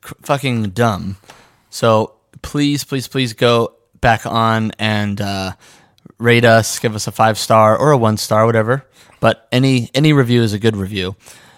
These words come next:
Um, and re-, if you might have to resubscribe,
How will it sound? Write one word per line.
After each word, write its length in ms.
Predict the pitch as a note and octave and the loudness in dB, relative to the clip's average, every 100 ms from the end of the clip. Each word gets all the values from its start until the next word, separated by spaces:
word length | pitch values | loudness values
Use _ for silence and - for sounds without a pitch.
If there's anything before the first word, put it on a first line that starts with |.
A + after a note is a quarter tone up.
| _ | _
Um, 540 | - A2 A2 G#2+ G#2 - _ _ _ _ - | -4 0 0 0 -4 -8 _ _ _ _ -12
and 600 | A2+ A2+ A2+ A2 A2 A2 - - | -8 -8 -8 -8 -8 -10 -12 -10
re-, 220 | A#2 B2+ | -4 -4
if 120 | A#2+ A2 | -4 -4
you 100 | B2 | 0
might 220 | C3+ C#3 | 2 2
have 140 | C#3+ | 2
to 80 | - | 2
resubscribe, 800 | A2+ A2+ - G2 - A2 G#2 F#2 | 2 2 -2 -8 -6 -4 -4 -6